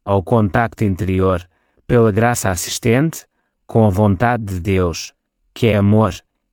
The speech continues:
e, pelo amor, com a essência. União com Deus, contacto com o essencial, prisão ao eterno. Assim a vida passageira, em toda a sua contingência, se pode tornar vida eterna.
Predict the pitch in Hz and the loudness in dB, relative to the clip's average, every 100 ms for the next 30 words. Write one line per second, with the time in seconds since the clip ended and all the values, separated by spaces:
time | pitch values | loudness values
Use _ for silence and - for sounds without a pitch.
0 | _ 107 98 87 _ - 123 120 113 107 | _ -6 -6 -8 _ 0 2 4 4 4
1 | 110 147 _ _ _ _ 113 107 98 - | 2 0 _ _ _ _ 0 2 0 -2
2 | 90 82 - 80 73 _ _ _ _ - | -4 -4 -6 -10 -12 _ _ _ _ 2
3 | 139 143 151 147 - 113 101 101 92 85 | 4 4 2 0 2 2 2 2 0 -4
4 | - - _ _ - 127 110 127 139 - | -10 -16 _ _ -2 0 2 0 -2 -6
5 | - 135 120 104 - 101 - 110 95 87 | -4 0 2 0 0 -2 -2 0 0 0
6 | 80 - _ _ 117 123 101 110 107 104 | -4 -14 _ _ 2 2 2 2 2 2
7 | 101 85 92 82 76 73 85 _ _ _ | 0 -2 -4 -4 -8 -12 -16 _ _ _
8 | _ _ 107 - 160 175 156 139 147 120 | _ _ -4 0 2 2 2 2 2 2
9 | 123 98 107 87 104 104 98 95 80 _ | -2 -2 -2 0 0 2 0 -2 -6 _
10 | _ _ 107 104 92 139 143 143 - 131 | _ _ 0 0 2 2 2 0 0 -2
11 | 120 110 98 101 90 110 113 - 92 80 | 0 -2 0 0 0 0 0 -2 -6 -6
12 | _ _ _ - - 123 120 - 117 107 | _ _ _ -12 -2 0 0 0 2 2
13 | 98 98 101 110 113 95 95 82 76 78 | 2 0 0 2 0 0 -2 -2 -6 -10
14 | 73 | -10